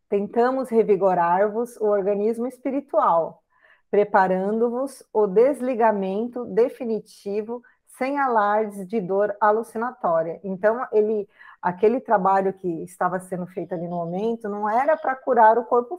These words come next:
físico, como ele deixou bem claro, mas sim pra que os, o perispírito tivesse forças pra o que vinha, né, no porvir, que era o momento do desligamento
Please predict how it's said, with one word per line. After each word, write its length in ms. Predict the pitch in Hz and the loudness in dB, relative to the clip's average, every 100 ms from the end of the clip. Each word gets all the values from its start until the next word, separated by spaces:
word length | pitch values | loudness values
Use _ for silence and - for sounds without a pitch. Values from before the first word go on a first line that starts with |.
| _ | _
físico, 480 | 233 196 139 - 151 | -8 -8 -10 -18 -20
como 200 | - 180 | -12 -6
ele 120 | 185 | -4
deixou 240 | 190 185 190 | -4 -4 -4
bem 200 | 208 285 | -4 -6
claro, 340 | - 180 160 - - - _ | -2 -2 -2 -10 -20 -20 _
mas 480 | 196 220 247 240 - | 0 2 0 -2 -6
sim 320 | 277 320 311 | -4 -2 -2
pra 220 | 240 247 | -2 -2
que 100 | 240 | -2
os, 160 | 254 - _ - | -4 -6 _ -12
o 80 | |
perispírito 1120 | - 254 302 311 - - - 269 277 240 233 190 - _ _ | -2 4 6 4 -6 -12 -4 0 0 0 -4 -8 -10 _ _
tivesse 460 | - 233 254 254 | 0 0 0 -4
forças 880 | 226 - 226 262 277 - 180 170 - _ _ _ - | -8 -2 4 4 4 0 -6 -6 -10 _ _ _ 4
pra 420 | 240 262 311 - | 6 6 4 -2
o 100 | 254 | -6
que 200 | 254 - | -4 -2
vinha, 480 | 277 240 254 285 320 | -2 -2 -2 -2 -4
né, 220 | 247 254 | -2 -2
no 120 | 269 269 | -2 4
porvir, 640 | 285 302 214 233 208 190 | 4 4 2 0 0 0
que 80 | 214 | 2
era 180 | 190 208 | 2 2
o 40 | |
momento 500 | 226 214 208 220 240 | 2 0 0 -2 0
do 220 | 208 240 | 2 2
desligamento 920 | 220 240 233 233 262 285 240 254 269 | 0 -4 -2 0 0 0 -2 -4 -4